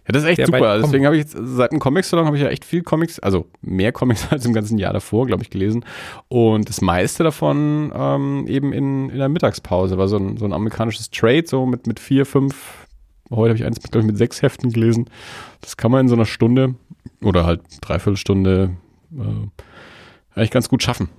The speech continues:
Speaker 2: Ja.
Speaker 1: Deswegen,
Speaker 2: Das
Speaker 1: das hab
Speaker 2: finde ich
Speaker 1: ich dann in letzter Zeit hab ich eben relativ viel, ähm, relativ viel in der, in der Mittagspause da gelesen.
Speaker 2: Ach, wir können noch, äh, apropos Comics, wir können noch kurz, äh,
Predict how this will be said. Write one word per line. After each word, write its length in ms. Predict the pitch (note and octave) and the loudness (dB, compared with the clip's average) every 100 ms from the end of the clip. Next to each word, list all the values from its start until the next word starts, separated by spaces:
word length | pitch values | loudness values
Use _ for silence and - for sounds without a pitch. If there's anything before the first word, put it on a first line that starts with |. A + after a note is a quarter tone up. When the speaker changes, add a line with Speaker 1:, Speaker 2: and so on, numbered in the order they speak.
| - - - - _ _ _ _ | -20 -20 -20 -20 _ _ _ _
Speaker 2:
Ja. 260 | C3 G#2+ - - - | -2 -2 -4 -12 -8
Speaker 1:
Deswegen, 400 | G#2+ F#2+ A2 G2+ | -4 -2 -2 -2
Speaker 2:
Das 140 | F#2+ | -2
Speaker 1:
das 20 | |
hab 60 | G2 | -2
Speaker 2:
finde 120 | A2 | 0
ich 80 | G#2+ | 2
Speaker 1:
ich 40 | |
dann 360 | G#2 G2 G2 F#2+ | 2 2 2 -2
in 140 | G2+ | -2
letzter 320 | G2 F#2+ - | -2 0 -2
Zeit 200 | G#2+ G#2 | 0 0
hab 60 | G#2+ | 0
ich 160 | G2+ - | -2 -4
eben 140 | G#2 | -2
relativ 340 | A2+ G#2+ - | -2 -4 -6
viel, 480 | - - A2 A2+ A2 - _ _ _ _ _ _ _ | -6 2 4 4 2 -4 _ _ _ _ _ _ _
ähm, 540 | G2+ G2 G2 G2 F#2+ G#2+ | 0 2 2 -2 -4 -2
relativ 260 | G#2 - | -4 -4
viel 240 | - A2+ G#2+ | -4 0 0
in 140 | G#2 | 2
der, 260 | G#2 G#2 G2+ | 2 2 0
in 100 | G#2 | 0
der 40 | |
Mittagspause 500 | G#2+ G#2 - F2+ F#2 | 2 2 0 -2 -2
da 120 | G2 | -2
gelesen. 380 | G2 F#2 G2 G2+ - _ _ _ _ _ _ - - - _ | -4 -6 -6 -8 -10 _ _ _ _ _ _ -14 -14 -20 _
Speaker 2:
Ach, 260 | E3 D#3 | -2 0
wir 80 | - | -2
können 220 | C3 D#3 | 0 0
noch, 240 | D#3 C3 - | 0 -2 -4
äh, 160 | B2+ | -4
apropos 360 | B2+ B2 B2+ B2+ | -2 -6 -4 -4
Comics, 400 | - D#3+ C#3 - | 0 0 2 0
wir 80 | A#2 | -4
können 200 | - D3 | 0 0
noch 160 | C#3 | 0
kurz, 340 | - D3 D3+ - | -2 -4 -4 -6
äh, 540 | C3 C3 B2 A#2+ A#2+ | -2 2 2 2 -2